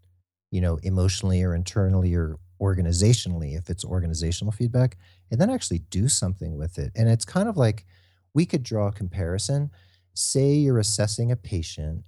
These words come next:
and their blood pressure has been fine, their vital signs have been stable, and all is well, right? And then when you take vital signs or do an assessment,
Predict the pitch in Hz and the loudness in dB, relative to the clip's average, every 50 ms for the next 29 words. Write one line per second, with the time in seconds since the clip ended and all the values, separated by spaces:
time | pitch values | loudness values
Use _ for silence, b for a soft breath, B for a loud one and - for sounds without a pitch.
0 | _ - 95 92 90 90 90 92 90 - - 92 90 90 87 87 82 - 95 95 | _ -4 -2 0 0 0 0 0 -2 -2 -2 0 0 2 0 -2 -2 0 0 0
1 | 92 92 - 107 101 104 - 104 104 101 107 113 117 107 - - - 90 82 82 | 0 0 0 -2 -2 0 -2 -2 -2 -2 0 0 -2 -2 -4 -4 -6 -4 -2 -2
2 | 82 85 85 85 85 87 87 82 76 87 85 85 92 101 98 - - 95 92 92 | -2 -2 -2 -2 -2 -2 -4 -4 -2 0 0 2 2 0 -2 -2 0 0 0 0
3 | 92 101 92 101 101 104 98 - - 85 82 82 82 87 85 82 85 85 82 80 | 0 -2 -2 -2 -2 -2 -2 -4 -2 -2 -2 -2 0 -2 -2 0 0 0 0 -2
4 | 80 87 b b b b b _ - - 87 90 98 110 117 110 98 95 87 78 | -4 -6 b b b b b _ -2 0 2 4 6 4 4 2 2 -2 -4 -4
5 | 71 - - 85 104 107 - - 85 82 82 92 98 - b b b b b b | -4 -6 -6 -6 -6 -6 -4 -4 -2 0 0 0 -2 -4 b b b b b b
6 | b - 95 95 92 95 95 95 95 92 92 98 - - _ _ _ _ _ _ | b -4 -2 0 2 4 4 4 4 2 0 -4 -8 -16 _ _ _ _ _ _
7 | _ _ _ - - 110 110 110 110 117 120 117 117 113 107 - - - 117 110 | _ _ _ -4 0 0 2 2 4 4 4 6 4 2 0 -2 0 2 2 2
8 | - - 95 98 107 127 117 - - 98 90 87 90 85 92 85 85 104 95 90 | 2 0 0 2 2 2 0 0 0 0 0 0 -2 -2 -4 -4 -4 -2 0 0
9 | 87 85 82 - - 104 107 - - - 90 85 | 0 0 0 -2 0 0 -2 -2 -2 -4 -4 -6